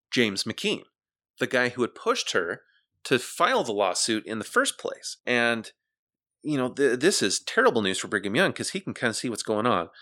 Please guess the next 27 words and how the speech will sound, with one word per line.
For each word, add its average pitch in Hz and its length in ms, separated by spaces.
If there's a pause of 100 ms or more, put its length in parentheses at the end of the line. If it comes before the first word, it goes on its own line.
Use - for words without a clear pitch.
(320)
So - 180
step - 320
one, 156 400 (320)
October 165 440
eighteen 127 240
seventy-four, 117 640 (280)
she's 113 200
excommunicated. 110 720 (580)
Kinda 170 200
surprising 175 520
it 170 100
took - 160
him 104 120
that 90 200
long, 92 340
but, 101 200 (760)
um, 110 480
and 120 160
then 147 100
the 147 60
next 147 320
year 127 120
it 98 40
finally 160 320
comes 139 240
to - 80
trial. 98 500